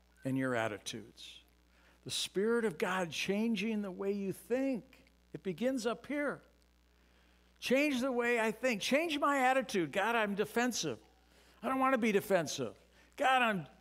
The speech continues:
judgy and critical. I don't wanna be that way. God, why, why, I'm self-righteous. God, I'm controlling. God, I'm angry. God, I'm whatever it is." When God points it out,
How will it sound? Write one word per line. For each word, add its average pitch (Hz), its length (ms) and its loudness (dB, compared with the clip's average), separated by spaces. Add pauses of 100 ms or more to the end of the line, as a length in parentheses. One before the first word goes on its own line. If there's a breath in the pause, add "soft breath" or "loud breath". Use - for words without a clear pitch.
(120)
judgy 220 640 4
and 175 160 0
critical. 247 480 2
I 220 120 6
don't 269 80 4
wanna 269 200 4
be 233 200 2
that 208 240 4
way. 170 160 4
God, 226 320 4
why, 262 320 2
why, 233 160 2
I'm 226 120 2
self-righteous. 262 1040 2
God, 262 360 4
I'm 233 380 2
controlling. 247 800 2
God, 240 340 2
I'm 202 220 -2
angry. 240 520 2
God, 240 320 2
I'm 214 220 0
whatever 240 400 2
it 220 80 -2
is." 170 340 -2 (1500 loud breath)
When 151 160 0
God 220 420 2
points 220 480 0
it 180 100 0
out, 180 320 0